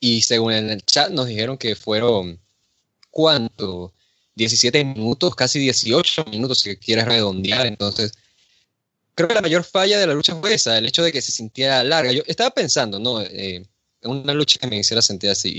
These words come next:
y recordé Chris Jericho en contra de Dean Ambrose en un Payback, me acuerdo, hace tiempo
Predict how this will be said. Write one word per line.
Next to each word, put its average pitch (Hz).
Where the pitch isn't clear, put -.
y 82
recordé 165
Chris 180
Jericho 202
en 131
contra 151
de 120
Dean 131
Ambrose 147
en 110
un 123
Payback, 127
me 110
acuerdo, 117
hace 107
tiempo 113